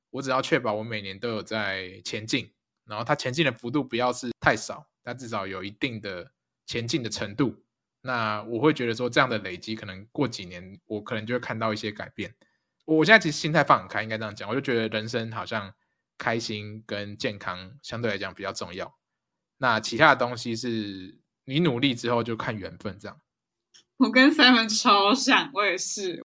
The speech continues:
Speaker 2: 我会觉得说之前会很，比如说，呃，我觉得身边同年龄的人都已经怎么样怎么样怎么样，那我是不是也应该要跟他们一样，比如说有多少的财富啊，或者是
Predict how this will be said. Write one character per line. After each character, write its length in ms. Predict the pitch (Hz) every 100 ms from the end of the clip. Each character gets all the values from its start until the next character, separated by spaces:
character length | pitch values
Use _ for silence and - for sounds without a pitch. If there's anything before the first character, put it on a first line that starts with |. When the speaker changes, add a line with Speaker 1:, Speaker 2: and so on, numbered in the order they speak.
| -
Speaker 2:
我 60 |
会 220 | 269 262
觉 100 | 202
得 140 | 185 208
说 340 | 214 202 196 208
之 100 | 254
前 240 | 247 202
会 220 | 233 208
很， 260 | 208 175 - _ _
比 80 | 196
如 200 | 175 185
说， 540 | - 202 185 180 180
呃， 120 | -
我 40 | 240
觉 160 | 233
得 80 | 220
身 220 | 220 254
边 200 | 254 240 233
同 140 | 165 175
年 220 | 175 185
龄 120 | 175
的 80 | 170
人 140 | 175
都 160 | 202 196
已 40 |
经 140 | 180 190
怎 80 |
么 80 | 196
样 160 | 202 202
怎 80 | 143
么 80 |
样 220 | 175 170 165
怎 100 | 131
么 60 |
样， 180 | 156 151
那 120 | 220
我 40 | 202
是 120 | 214
不 40 |
是 140 | 185 185
也 80 | 147
应 120 | 180
该 200 | 165 156
要 280 | 170 165 170 _ _ _ _ _
跟 140 | - 254
他 160 | 285
们 280 | 254 208 170
一 60 | 165
样， 380 | 185 175 156 147 156
比 60 |
如 60 | 175
说 100 | 190
有 220 | 185 156
多 180 | 151 190
少 220 | 196 160
的 400 | 156 156 151 151 -
财 320 | - 170 170
富 200 | 170 202
啊， 100 | 180
或 140 | 196
者 60 | 185
是 340 | 196 190 196